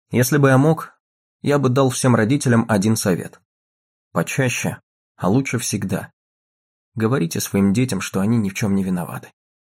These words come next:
Каждую ссору родителей, каждую грубость ребенок легко запишет на свой счет и будет навьючивать себя неврозами, как драмадер,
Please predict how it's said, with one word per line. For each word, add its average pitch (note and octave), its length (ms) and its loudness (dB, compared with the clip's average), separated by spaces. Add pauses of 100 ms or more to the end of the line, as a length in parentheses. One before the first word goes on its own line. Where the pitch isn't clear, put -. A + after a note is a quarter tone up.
(720)
Каждую C3 380 6
ссору C3+ 420 4
родителей, A#2 560 2
каждую B2+ 500 0
грубость A#2+ 560 2 (400)
ребенок B2 480 2
легко B2 320 2
запишет B2 480 0
на A#2+ 80 4
свой B2 220 0
счет C3+ 400 -2
и B2 100 6
будет B2+ 360 2
навьючивать C3 580 2
себя A#2 240 2
неврозами, A#2 600 4
как G#2+ 220 2
драмадер, A2 640 2